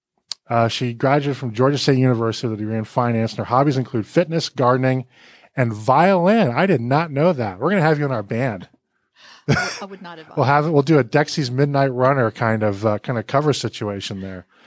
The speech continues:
Speaker 1: Um, she's, uh, has a number of com-, community and civic roles. Uh, she is the twenty nineteen twenty twenty president of the Rotary Club of North Fulton.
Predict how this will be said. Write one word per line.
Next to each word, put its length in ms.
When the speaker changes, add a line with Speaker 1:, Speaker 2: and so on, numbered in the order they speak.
Speaker 1:
Um, 580
she's, 460
uh, 240
has 180
a 60
number 320
of 100
com-, 200
community 500
and 80
civic 400
roles. 460
Uh, 340
she 180
is 80
the 80
twenty 240
nineteen 500
twenty 260
twenty 280
president 640
of 180
the 80
Rotary 420
Club 280
of 120
North 260
Fulton. 560